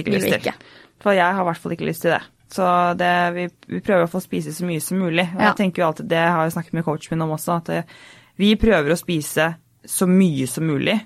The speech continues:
Speaker 2: Mm.
Speaker 1: Altså, prøve bare å øke, øke, øke, øke til du føler at, ikke sant? For det, det, kroppen kan faktisk bare beholde seg på samme vekt eller på samme nivå, eh, ganske lenge,
Speaker 2: Mm.
Speaker 1: mens du øker bare for å se. Men
Speaker 2: Ja, ja,
Speaker 1: da,
Speaker 2: ja, ja.
Speaker 1: det, for det det handler om da,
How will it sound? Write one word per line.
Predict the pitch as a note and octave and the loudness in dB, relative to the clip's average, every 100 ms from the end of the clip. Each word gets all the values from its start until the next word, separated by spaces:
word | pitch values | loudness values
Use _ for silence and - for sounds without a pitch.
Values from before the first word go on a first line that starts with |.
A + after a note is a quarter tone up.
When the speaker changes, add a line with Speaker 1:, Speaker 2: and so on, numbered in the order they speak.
| _ A3+ | _ 0
Speaker 2:
Mm. | F#3+ F3+ - _ _ _ _ | 2 0 -6 _ _ _ _
Speaker 1:
Altså, | F3+ F3+ F3 E3+ | 0 2 2 2
prøve | F#3+ E3 D#3 | 0 0 2
bare | D3+ D3 | 0 2
å | D3+ | 0
øke, | B2+ - C#3 | -2 -2 -2
øke, | - D3+ C3+ | 0 -2 0
øke, | D3 C3 | -2 -2
øke | C#3 | -4
til | D3 C#3 | -6 -6
du | C#3+ | -4
føler | D3 B2+ | -4 -4
at, | C3 - | -4 -6
ikke | D3+ | -4
sant? | D3+ D3 | -4 -4
For | C#3+ | -4
det, | C#3+ C#3+ - _ - | -6 -6 -14 _ -14
det, | - | -4
kroppen | D#3+ - A3 | -4 0 0
kan | D#3 D#3 | 2 0
faktisk | C#3+ D3 | -2 -4
bare | D3+ C#3 D3+ | 0 0 -2
beholde | - D3+ C3 - | -4 -2 -2 -2
seg | B2 | -6
på | - | -4
samme | D#3+ C3+ C3 | -4 -2 -4
vekt | D3 - - | -6 -6 -2
eller | C#3+ | -2
på | D#3 | -2
samme | D#3 C3+ C3 | -4 -2 -2
nivå, | B2+ B2+ D#3+ - - - - | 0 0 0 -4 -20 -20 -6
eh, | - D3+ D3+ | 0 0 0
ganske | D3 - | -2 -2
lenge, | D3+ C#3 D3 A3 | -4 -4 -2 0
Speaker 2:
Mm. | B3+ A#3+ G#3+ | 2 4 4
Speaker 1:
mens | D#3+ D#3 | 0 -2
du | E3+ | -2
øker | D3 D3+ | -4 -2
bare | E3 D3+ | -2 0
for | D#3 | -2
å | D3+ | -8
se. | - C#3 C#3 D#3 - | -6 -4 -4 -4 0
Men | - | 4
Speaker 2:
Ja, | F4+ | 4
ja, | G3 | 4
Speaker 1:
da, | F#3 | 2
Speaker 2:
ja, | A#3 | 2
ja. | D4 | 2
Speaker 1:
det, | F#3 | 2
for | D#3+ | 0
det | E3+ | -2
det | G3 | 0
handler | D3+ | 0
om | |
da, | E3 | 2